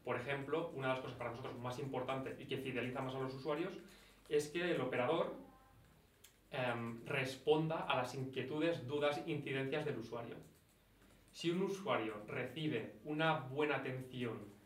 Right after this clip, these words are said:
un buen, una buena atención al, al usuario en este caso, eh, por parte de la empresa, lo tiene fidelizado para mucho tiempo. Es decir, un usuario, lo típico, puede perder una moneda en una empresa,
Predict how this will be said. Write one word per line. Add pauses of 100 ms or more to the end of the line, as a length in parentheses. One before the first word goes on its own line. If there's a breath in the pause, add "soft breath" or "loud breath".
un
buen,
una
buena
atención
al, (200)
al
usuario
en
este
caso, (640 loud breath)
eh,
por
parte
de
la
empresa,
lo
tiene
fidelizado (200)
para (100)
mucho
tiempo. (120)
Es
decir, (180 loud breath)
un
usuario,
lo
típico,
puede
perder
una
moneda
en
una
empresa,